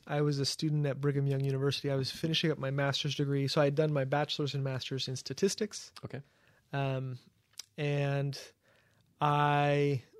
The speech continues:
Speaker 1: was looking for a job. You may know the Kennards. That's a fairly common name in this
Speaker 2: Ah,
Speaker 1: area,
Speaker 2: that
Speaker 1: but,
Speaker 2: sounds
Speaker 1: uh,
Speaker 2: so familiar.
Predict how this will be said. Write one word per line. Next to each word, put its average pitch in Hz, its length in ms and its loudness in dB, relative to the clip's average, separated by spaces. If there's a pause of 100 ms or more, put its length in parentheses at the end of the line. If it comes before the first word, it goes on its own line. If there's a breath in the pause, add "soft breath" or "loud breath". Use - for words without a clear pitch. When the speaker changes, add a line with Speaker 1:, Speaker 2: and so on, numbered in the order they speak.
Speaker 1:
was 151 200 4
looking 170 260 2
for 165 140 6
a 156 60 8
job. 151 460 6 (560)
You 165 280 2
may 143 160 4
know 139 100 4
the 135 100 2
Kennards. 156 520 -2
That's - 180 -6
a 131 240 -4
fairly 220 380 2
common 180 340 4
name 151 280 6
in 139 80 2
this 139 180 0
Speaker 2:
Ah, - 20 4
Speaker 1:
area, 113 260 0
Speaker 2:
that 107 160 -6
Speaker 1:
but, 127 140 -2
Speaker 2:
sounds 135 240 -6
Speaker 1:
uh, - 40 -8
Speaker 2:
so 131 100 -4
familiar. 110 380 -4